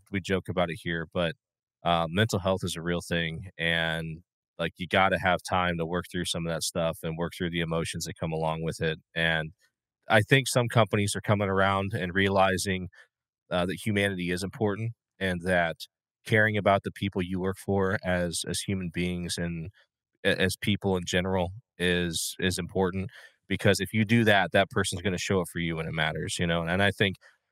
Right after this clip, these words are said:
you know, if, if you invest in a person on a humanitarian level and you care about them genuinely, like, they're gonna care about the little things that matter to you as far as, like, from a business perspective.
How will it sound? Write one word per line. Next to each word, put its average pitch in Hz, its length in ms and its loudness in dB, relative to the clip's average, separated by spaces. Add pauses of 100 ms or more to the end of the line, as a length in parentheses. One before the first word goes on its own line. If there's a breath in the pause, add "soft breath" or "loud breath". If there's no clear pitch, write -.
(400 soft breath)
you 92 120 -2
know, 82 240 0
if, 92 180 2 (160)
if 95 180 -4
you 127 240 6
invest 110 440 4
in 104 60 0
a 95 60 0
person 95 600 0 (920)
on 107 160 8
a 95 180 2
humanitarian 101 640 2
level 90 360 0
and 92 180 0
you 95 120 -2
care 104 260 4
about 98 240 4
them 95 140 0
genuinely, 87 600 0
like, 82 240 -2
they're 104 160 4
gonna 104 180 2
care 98 220 4
about 92 220 2
the 90 80 -2
little 92 240 -2
things 87 520 -2
that 85 200 2 (600)
matter 92 320 2
to 87 120 -4
you 82 300 0
as - 120 -4
far 82 260 0
as, 78 120 -4
like, 80 160 -4
from 85 140 -2
a 80 60 -2
business 85 380 -2
perspective. 76 560 -8